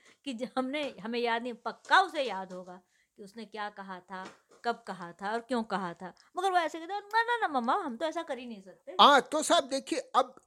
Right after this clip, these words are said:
Speaker 2: क्या है कि यहाँ पर भूल जाना और ये कहना कि भूल गए,
Speaker 1: हम्म।
Speaker 2: ये दो अलग बातें हैं।
Speaker 1: हम्म।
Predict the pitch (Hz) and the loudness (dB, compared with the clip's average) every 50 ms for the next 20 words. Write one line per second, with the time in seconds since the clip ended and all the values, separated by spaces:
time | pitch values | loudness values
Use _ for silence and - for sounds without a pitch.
0 | _ - - 233 254 294 320 254 190 165 147 156 196 - - _ _ _ - - | _ -6 0 2 4 6 6 4 4 2 0 0 -2 -4 -8 _ _ _ -20 -20
1 | - - _ _ _ - - 302 262 202 175 165 143 147 165 254 302 - - - | -20 -20 _ _ _ -8 -6 -4 -2 2 2 2 2 2 2 0 0 0 2 4
2 | 339 294 220 143 110 101 - - - 160 202 262 277 240 170 120 101 139 123 131 | 4 4 2 0 -8 -14 -10 -2 0 0 2 2 2 0 -2 -2 0 0 0 0
3 | 139 143 185 240 311 381 - _ _ _ _ _ _ _ _ _ _ _ _ _ | 0 2 2 2 0 0 -6 _ _ _ _ _ _ _ _ _ _ _ _ _
4 | _ _ _ _ _ _ _ _ _ _ _ _ - 196 247 302 330 294 - _ | _ _ _ _ _ _ _ _ _ _ _ _ 6 8 10 10 8 6 4 _
5 | _ _ _ _ _ _ _ - 147 156 151 147 156 254 330 320 - _ - - | _ _ _ _ _ _ _ -6 -4 -4 -4 -2 0 2 2 0 0 _ -2 2
6 | 185 180 170 185 262 311 330 320 - - 294 277 202 123 - - 185 254 262 240 | 4 4 4 4 2 2 0 0 0 -4 -8 -6 -4 -4 -2 0 0 0 0 0
7 | 196 143 113 104 113 143 170 170 147 120 - _ _ _ - 226 220 208 185 165 | 0 -2 -2 -2 4 8 8 8 8 6 0 _ _ _ -18 -18 -18 -18 -18 -20
8 | _ _ _ _ - _ _ _ _ _ _ - 254 277 359 320 269 170 151 320 | _ _ _ _ -20 _ _ _ _ _ _ -2 2 4 4 4 2 0 2 6
9 | 330 262 175 160 151 139 - - 104 98 - _ 104 92 87 _ _ _ _ _ | 6 8 8 6 4 0 -2 -6 -14 -14 -14 _ -20 -20 -20 _ _ _ _ _
10 | _ - 240 240 226 | _ -18 -16 -14 -14